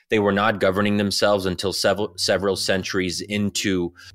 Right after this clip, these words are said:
um, the Christian experience, where obviously in the case of Islam, the question of governance becomes,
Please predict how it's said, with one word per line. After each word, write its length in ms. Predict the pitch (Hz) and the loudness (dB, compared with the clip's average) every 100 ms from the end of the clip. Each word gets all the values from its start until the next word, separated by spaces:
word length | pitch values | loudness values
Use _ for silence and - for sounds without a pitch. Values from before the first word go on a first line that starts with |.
| - | -2
um, 500 | 110 92 90 87 90 | 0 0 -4 -8 -6
the 100 | 101 | -6
Christian 440 | - 107 - 101 | -2 -2 -2 -4
experience, 760 | 90 - - 180 123 85 80 - | -4 -6 -2 0 0 -2 -8 -4
where 180 | 98 95 | 0 2
obviously 500 | 107 107 98 107 98 | 2 0 -4 -2 -2
in 60 | |
the 60 | 92 | -4
case 320 | - 98 - | -2 -4 -2
of 100 | 92 | -4
Islam, 600 | 90 - 120 131 113 98 | -4 -4 -2 0 0 0
the 80 | 92 | -4
question 420 | - 104 - 113 | -2 -2 -2 -2
of 140 | 90 87 | -4 2
governance 540 | 95 98 95 92 - | 2 2 0 -2 -4
becomes, 800 | - 82 - 95 92 90 - - | -8 -12 -4 0 0 -2 -4 -8